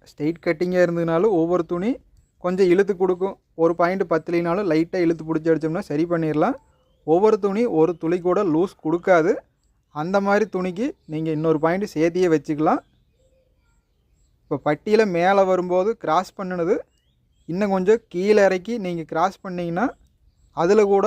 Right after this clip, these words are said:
அந்த ஒரு பாயிண்ட் சைடுல பத்தாம வந்துரும், நாம தையல் அடிக்கையில. அதனால அந்த மூணு இன்ச்சில் மட்டும் கிராஸ் பண்ணிட்டு, அப்படியே மேலே வரும்போது அதிகமா ஒரு ஷேப்ல கட்டிங் செய்யணும். ரொம்ப கீழே இறக்கி கட்டிங் செஞ்சுட்டு வந்ததுனாலும்,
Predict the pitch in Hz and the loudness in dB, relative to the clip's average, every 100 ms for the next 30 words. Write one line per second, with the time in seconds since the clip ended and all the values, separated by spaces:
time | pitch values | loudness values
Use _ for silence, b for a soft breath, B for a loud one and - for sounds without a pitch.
0 | 240 175 170 160 160 170 196 262 508 - | 2 2 2 2 0 -4 -2 -4 -6 -4
1 | 160 175 180 202 156 147 180 180 165 160 | -2 0 0 0 -2 -4 0 0 0 0
2 | 160 196 165 151 151 151 170 160 151 151 | -2 -2 -4 -4 -2 2 4 2 2 0
3 | 185 - _ _ _ _ 147 156 180 233 | 0 -2 _ _ _ _ -8 -2 0 0
4 | 190 160 156 175 208 208 220 214 196 220 | -2 -4 -2 -2 0 2 2 2 0 -2
5 | - 170 190 - 190 185 208 190 160 208 | 0 2 2 0 -8 -2 0 2 0 -2
6 | 170 170 190 180 175 170 185 262 151 147 | 0 2 4 4 2 0 0 -2 -4 -6
7 | 185 196 208 277 _ - 165 156 180 185 | -4 -4 -4 -6 _ -6 -4 0 -2 0
8 | 185 170 160 175 165 160 160 160 _ _ | 0 0 -4 -4 0 2 0 -6 _ _
9 | _ _ - 160 196 208 175 185 190 185 | _ _ -6 -4 0 -2 0 2 4 2
10 | 185 196 170 175 170 170 165 170 165 160 | -2 -6 -4 -4 -6 -6 -4 -4 -2 -2
11 | 160 185 | 0 -2